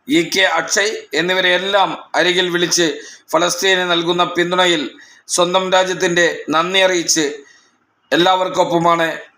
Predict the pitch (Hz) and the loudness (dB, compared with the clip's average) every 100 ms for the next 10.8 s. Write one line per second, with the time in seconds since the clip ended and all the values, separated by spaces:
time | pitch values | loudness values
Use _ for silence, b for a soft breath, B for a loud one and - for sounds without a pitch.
0 | - 156 185 190 170 185 175 180 156 - | -4 2 2 2 0 -2 2 0 0 -12
1 | b b _ 160 180 185 220 208 185 170 | b b _ 0 2 2 0 2 0 0
2 | 175 160 156 - - _ 143 160 165 165 | 2 2 0 -4 -14 _ -2 0 2 0
3 | 151 - _ 147 147 147 120 - - - | -2 -10 _ 0 2 0 -2 -6 -12 -20
4 | _ _ _ _ _ _ _ _ - - | _ _ _ _ _ _ _ _ -20 -20
5 | - - - - - - - - _ _ | -20 -20 -20 -20 -20 -20 -20 -20 _ _
6 | - _ - - - - - _ _ _ | -20 _ -20 -20 -20 -20 -20 _ _ _
7 | _ - - 143 180 190 190 196 185 190 | _ -20 -4 0 4 4 4 2 0 0
8 | 185 190 180 208 226 202 190 170 135 - | 2 0 0 2 2 4 0 0 -6 -10
9 | _ _ _ _ _ 139 175 185 175 185 | _ _ _ _ _ 2 4 4 4 2
10 | 175 190 196 196 190 185 185 180 | 2 0 2 2 2 2 2 0